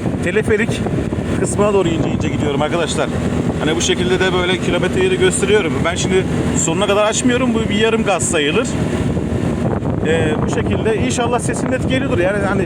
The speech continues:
kendim de dinleyeceğim. Şahsen sesim net geliyorsa, e, şey yapacağım. Ee, hani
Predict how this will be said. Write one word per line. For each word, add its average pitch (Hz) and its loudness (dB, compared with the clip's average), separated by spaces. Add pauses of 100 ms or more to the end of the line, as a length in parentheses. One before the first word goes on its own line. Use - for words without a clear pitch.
(100)
kendim 196 0
de 226 0
dinleyeceğim. 233 0 (600)
Şahsen 185 0
sesim 220 0
net 226 0
geliyorsa, 247 2 (640)
e, 160 2
şey 220 2
yapacağım. 190 2 (2500)
Ee, 165 2 (2000)
hani 135 0